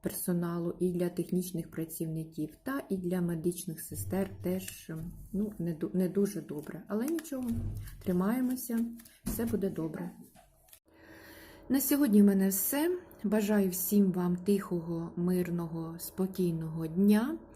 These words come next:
хороших, тихих, мирних, спокійних вихідних, здоров'я всім, е, хорошої погоди, тому що кажуть, що на вихідних будуть і дощі, і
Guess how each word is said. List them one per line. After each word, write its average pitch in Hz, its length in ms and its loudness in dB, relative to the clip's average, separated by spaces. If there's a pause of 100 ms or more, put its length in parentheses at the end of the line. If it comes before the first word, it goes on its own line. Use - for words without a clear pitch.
(240)
хороших, 185 840 2
тихих, 180 560 -2
мирних, 175 540 0
спокійних 175 720 -2
вихідних, 208 760 2
здоров'я 190 680 -2
всім, 247 500 -2 (680)
е, 185 420 2
хорошої 240 440 0
погоди, 180 520 -2
тому 226 280 0
що 233 200 -4
кажуть, 220 320 -2
що 220 180 -2
на 208 120 6
вихідних 202 540 4
будуть 165 300 -2
і 156 60 0
дощі, 165 640 -2
і 160 560 0